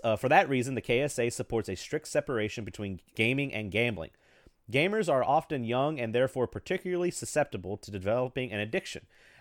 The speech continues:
As such, gambling events have no place in games. The K S A informed developers in April of twenty eighteen that it has considered loot boxes violations of the Betting and Gaming Act, giving them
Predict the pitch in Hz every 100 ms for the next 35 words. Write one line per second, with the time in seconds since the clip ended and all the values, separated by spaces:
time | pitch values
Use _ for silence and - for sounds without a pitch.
0 | - 143 190 - 123 - 107 113 135 151
1 | 143 98 107 - 95 107 92 113 - 87
2 | - 139 202 - - - _ _ _ _
3 | 110 - 143 180 147 135 139 - 131 131
4 | 113 110 117 123 107 - 110 120 120 98
5 | 123 131 127 - - 98 95 95 95 -
6 | 90 - 131 101 95 135 147 98 95 -
7 | 104 - _ - 104 123 196 175 143 -
8 | 147 135 110 101 90 113 147 139 107 117
9 | 110 104 82 73 - - _ _ 123 139
10 | 123 110